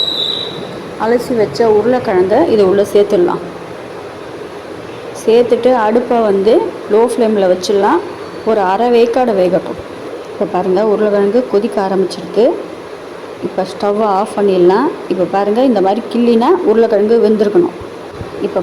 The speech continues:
பாருங்க, உருளைக்கிழங்க ஒரு வடித்தட்டில் போட்டு வடியை போட்டேன். நல்லா தண்ணி வடிஞ்சு கொஞ்சம் ஆறட்டும். அப்புறம் மாடிக்கு எடுத்துன்னு போய் ஒரு கவரை போட்டு நம்ம ஒன்று ஒன்றா பிரித்து காய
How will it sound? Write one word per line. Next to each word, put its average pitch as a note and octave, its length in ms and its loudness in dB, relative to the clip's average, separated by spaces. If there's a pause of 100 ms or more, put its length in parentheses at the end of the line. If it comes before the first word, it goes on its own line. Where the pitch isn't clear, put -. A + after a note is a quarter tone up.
பாருங்க, F#3 280 4 (260)
உருளைக்கிழங்க G#3 480 2 (240)
ஒரு G3+ 180 2
வடித்தட்டில் G3+ 580 0
போட்டு G3 260 0 (140)
வடியை A3 340 4
போட்டேன். G3 480 0 (220)
நல்லா G#3+ 400 4 (120)
தண்ணி A3 300 2
வடிஞ்சு G#3+ 400 0
கொஞ்சம் G3 380 0
ஆறட்டும். A3+ 440 2 (500)
அப்புறம் A#3 320 0
மாடிக்கு B3 380 0
எடுத்துன்னு G3+ 360 0
போய் C4+ 120 4 (120)
ஒரு G#3+ 120 6 (320)
கவரை A#3+ 280 0 (120)
போட்டு G#3 320 2 (440)
நம்ம G#3 260 2
ஒன்று G3+ 160 2
ஒன்றா G#3 160 2 (140)
பிரித்து A#3 360 0 (460)
காய A#3 180 2